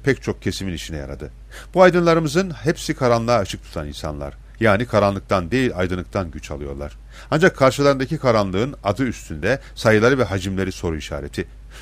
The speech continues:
Köstebek adlı kitabından hoşnut olmayanların varlığını hepimiz biliyoruz.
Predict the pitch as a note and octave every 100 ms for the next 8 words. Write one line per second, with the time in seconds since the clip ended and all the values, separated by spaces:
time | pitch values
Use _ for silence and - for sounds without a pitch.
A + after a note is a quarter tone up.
0 | - D3 C#3+ G3 A3 F3+ - - - B2+
1 | B2+ C#3 F3 B2 A#2 - D#3 C3 F#2 E2+
2 | E2+ D#2+ E2+ G2+ G2+ B2 C3 G#2 E2+ -
3 | D2 C#2+ D2+ -